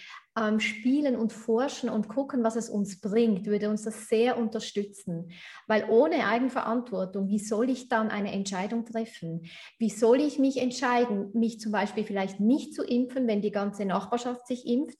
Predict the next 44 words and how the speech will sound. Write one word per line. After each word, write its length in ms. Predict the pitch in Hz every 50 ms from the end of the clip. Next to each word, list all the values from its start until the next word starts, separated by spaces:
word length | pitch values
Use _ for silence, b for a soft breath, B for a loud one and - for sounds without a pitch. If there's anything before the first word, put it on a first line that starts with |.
| B B B B B B B
weil 160 | - 220 220
ich 80 | 226 220
vielleicht 360 | - 240 220 220 214 214 214 - - 226 220 - - -
diesen 280 | - 202 226 214 226 214
Ängsten 380 | - - 208 233 226 - 262
dann 180 | 240 247 240 240
begegne, 640 | 247 254 226 226 202 214 240 233 247 247 262 -
ich 120 | - 214 254
aber 140 | 220 214 214
gar 160 | - 220 220
nicht 200 | 220 220 - -
weiß, 300 | 196 185 196 208 202 -
wie 60 | 220
ich 100 | 202 -
damit 260 | - 190 190 180 190
umgehen 540 | - 214 202 220 240 233 247 233 233 240 240
soll, 440 | 233 240 214 208 214 247 269 277 269 B B B B B B
wenn 200 | 185 208 220 214
dann 180 | 220 214 208
mich 160 | 208 214 214 214
vielleicht 320 | 226 214 202 202 208 -
die 40 | 220
Menschen 380 | 208 196 196 196 196 214 -
ablehnen. 840 | - 185 190 - 226 208 208 214 220 226 240 240 254 269 277 269 - _ _ _ _ _ _ _ _ _ _
Das 140 | 226 226 254
heißt, 200 | 220 220 220 220 B B B B B -
Eigenverantwortung 920 | 202 233 233 269 254 - 254 - 233 240 240 240 - 240 240 240 226 220
hilft 360 | 190 202 240 269 - - -
mir 120 | 247 240 226
dort 280 | 233 226 233 240 240
schon 140 | - 247 226
mal 100 | 214 214
so 100 | 214 233
ein 60 | 214
bisschen 280 | 208 214 - - 220 208
ein, 260 | - 214 202 190 196 B B B B
eine 140 | - 208 202
Basis 500 | 180 196 190 190 226 277 - 285 269 -
zu 140 | - 277 269
kriegen, 480 | - - - 254 254 262 262 277 277
von 260 | 269 - 233 214 208
wo 120 | 190 220 233
aus 260 | 240 233 240 240 -
dann 280 | - 220 214 220 214